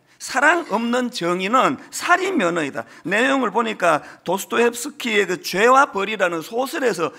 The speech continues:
그 컨셉을 따온 거더라고요. 그 교수님이 주장하는 게 뭐냐?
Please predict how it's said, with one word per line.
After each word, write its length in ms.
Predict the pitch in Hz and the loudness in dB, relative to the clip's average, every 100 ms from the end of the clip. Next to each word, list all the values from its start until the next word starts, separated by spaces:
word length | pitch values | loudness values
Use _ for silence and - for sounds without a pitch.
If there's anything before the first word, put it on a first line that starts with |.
| - | -14
그 100 | 226 | -14
컨셉을 520 | 220 196 185 190 156 | -12 -10 -8 -6 -8
따온 280 | 147 131 135 | -6 -6 -6
거더라고요. 560 | 139 131 113 110 107 - _ _ _ _ _ _ _ _ _ | -10 -12 -14 -16 -18 -20 _ _ _ _ _ _ _ _ _
그 100 | 285 | -6
교수님이 520 | 254 269 285 262 220 | -4 -2 0 0 -2
주장하는 480 | - 226 254 214 202 | -4 -2 0 -2 -4
게 100 | 220 | -6
뭐냐? 500 | 185 147 233 180 | -4 -2 2 2